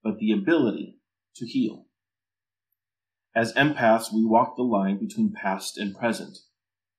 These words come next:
We know that our best selves engage in the energetic moment of now,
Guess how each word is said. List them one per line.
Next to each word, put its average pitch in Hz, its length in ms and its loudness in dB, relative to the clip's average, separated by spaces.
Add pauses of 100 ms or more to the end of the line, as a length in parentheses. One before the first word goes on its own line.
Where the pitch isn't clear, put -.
We 101 160 4
know 101 300 6
that 104 120 2
our 101 140 4
best - 500 -4
selves 98 440 0
engage 98 680 0
in 101 120 -2
the 95 200 -2
energetic 117 560 -2
moment 95 460 2 (380)
of 95 200 -4
now, 98 540 -2